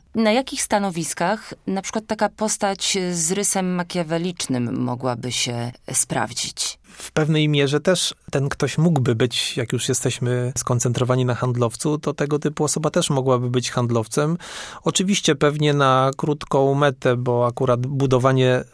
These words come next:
Speaker 2: re-, relacji mogłoby być trudne, natomiast jeśli by, byłaby to sprzedaż impulsywna, taka na zasadzie, że dzisiaj ktoś kupuje ode mnie i ja z tym kimś nie muszę utrzymywać relacji,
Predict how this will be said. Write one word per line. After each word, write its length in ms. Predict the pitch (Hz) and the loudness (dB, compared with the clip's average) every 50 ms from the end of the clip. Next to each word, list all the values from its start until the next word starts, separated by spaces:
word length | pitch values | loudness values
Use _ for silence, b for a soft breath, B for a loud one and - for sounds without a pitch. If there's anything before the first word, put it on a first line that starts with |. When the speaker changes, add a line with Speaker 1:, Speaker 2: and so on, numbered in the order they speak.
| - - - | -12 -6 -2
Speaker 2:
re-, 240 | 131 127 - 143 127 | -2 0 0 0 2
relacji 580 | 127 127 127 127 131 127 - - - 123 123 | 4 4 4 4 4 2 0 -2 -2 -2 -2
mogłoby 520 | - 160 135 127 127 123 127 120 120 123 120 | -2 -2 0 0 0 2 2 0 0 0 -2
być 340 | 123 123 - - - - - _ | -4 -4 -4 -4 -6 -6 -6 _
trudne, 340 | - - 127 120 117 123 139 | -2 0 2 2 2 2 0
natomiast 380 | 151 151 - 160 147 143 135 147 | 0 0 0 0 0 0 0 0
jeśli 240 | 156 - - 156 | -2 -2 -4 -4
by, 120 | 147 151 147 | -2 -2 -2
byłaby 540 | 151 147 143 139 131 131 143 139 143 131 - | 0 0 2 2 2 2 0 -2 -4 -4 -4
to 100 | - 143 | -4 -6
sprzedaż 440 | - - - 127 131 127 - - | -4 -2 -2 0 0 0 0 0
impulsywna, 760 | - 147 139 - 143 135 123 - 147 131 127 127 127 120 123 123 | 0 0 0 2 2 2 2 2 2 2 2 2 2 2 2 0
taka 260 | - 127 - - 123 | -2 -4 -6 -4 -4
na 300 | 123 127 135 131 131 127 | -2 -2 0 0 2 2
zasadzie, 480 | 123 127 120 - 135 127 127 131 127 | 2 0 0 0 0 0 2 2 2
że 240 | 120 120 123 120 120 123 B B B B B B B B B | 2 2 2 2 2 0 B B B B B B B B B
dzisiaj 360 | 135 123 135 131 - 127 120 | -4 -2 0 0 0 0 0
ktoś 260 | 120 - - 135 127 - | 0 0 -2 -2 -2 -2
kupuje 420 | - 131 123 - 135 135 131 127 | -4 -4 -2 0 2 4 4 2
ode 220 | 123 123 127 127 | 2 4 2 2
mnie 420 | 131 127 127 123 123 123 123 123 - | 4 2 2 2 4 4 2 2 0
i 100 | 170 143 | 0 2
ja 120 | 127 127 127 | 2 2 2
z 60 | - | 2
tym 180 | - 139 123 | 0 0 -2
kimś 420 | 120 - 131 127 127 127 - - - | 0 0 0 0 0 0 -2 -2 -2
nie 80 | 131 | 0
muszę 280 | 131 131 135 131 - 127 | 0 2 0 2 2 0
utrzymywać 840 | 123 123 123 - - 131 123 123 127 120 123 120 120 120 - - - - | 0 0 0 -2 -2 0 0 0 2 2 2 2 2 0 -4 -8 -4 0
relacji, 840 | 147 135 131 131 127 123 120 - - - 151 156 190 240 294 320 | 2 4 6 6 6 6 4 2 0 0 2 2 2 2 2 0